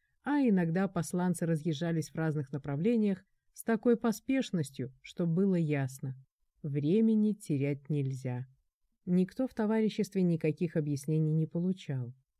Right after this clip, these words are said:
"Это братья Надежды", было единственное, что сообщили Керрис. "Они друзья Звезде Надежды". Девушка не могла не чувствовать, что Милдор подкидывает дрова в костер затеянной им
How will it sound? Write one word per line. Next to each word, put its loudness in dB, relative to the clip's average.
"Это 2
братья 2
Надежды", 2
было 0
единственное, 0
что -6
сообщили -4
Керрис. -4
"Они 6
друзья 2
Звезде 0
Надежды". -2
Девушка 0
не 4
могла 2
не 2
чувствовать, -4
что -4
Милдор 4
подкидывает 2
дрова 0
в -10
костер -2
затеянной 0
им -2